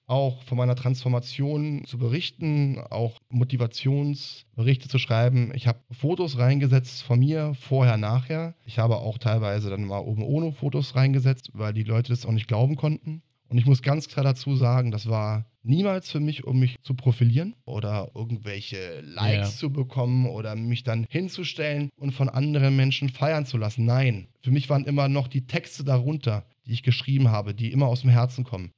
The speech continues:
Speaker 1: viel wichtiger, weil ich Leute, die das Ganze gesehen haben, aufzeigen wollte, dass alles möglich ist, dass sie nur an sich glauben können und
Speaker 2: Ja.
Speaker 1: glauben müssen. Und das Interessante an der ganzen Geschichte,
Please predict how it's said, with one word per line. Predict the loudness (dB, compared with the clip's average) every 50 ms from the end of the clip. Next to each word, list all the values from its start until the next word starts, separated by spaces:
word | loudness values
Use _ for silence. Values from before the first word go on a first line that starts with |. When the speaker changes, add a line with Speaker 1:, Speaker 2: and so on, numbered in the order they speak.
| _ _
Speaker 1:
viel | 4 6 8
wichtiger, | 8 6 4 2 0 0 0 -4 -8 -10 -14 _
weil | -8 -4 0 0
ich | 0 0 -2 -6 -10 _
Leute, | 0 2 2 2 2 2 0 -2 -4 -4 -4 -4 -6 -8 -10 -14 _ _ _ _ _
die | -4 -2
das | -2 -2 -2
Ganze | 0 0 0 0 2 2 2 4 4 2 -2 _ _ _ _
gesehen | -10 -8 -2 2 2 2 2 2 -2
haben, | -4 -4 -6 -8 -8 -8 -10 -12 -14 _ _ _ _ _ _ _ _ _ _
aufzeigen | 0 0 0 0 0 2 4 6 6 6
wollte, | 4 4 2 2 0 -2
dass | -2 -2 -4 -4 -6 -2
alles | 0 2 2 2 0 0 0
möglich | 2 2 2 2 0 -4 -6 -6
ist, | -8 -12 -14 -10 -8
dass | -6 -6 -6 -6
sie | -6 -4 -4 -4 0 2
nur | 2 4
an | 4 2
sich | 0 0
glauben | -2 -6 -6 -6 -6 -8
können | -8 -10 -12 -12 -12 -14 _
und | -4 0
Speaker 2:
Ja. | 2
Speaker 1:
glauben | 2 4 4 6 6
müssen. | 4 4 2 -2 -8 -8 2
Und | 4 4 6
das | 6 4 2
Interessante | -2 -2 -2 0 0 0 0 0 -2 -2 -2 -2 0 0 0 2
an | 2 2
der | 2 4
ganzen | 2 0 0 0 0 -2
Geschichte, | 0 -2 -2 -4 -6 -6 -8 -10 -10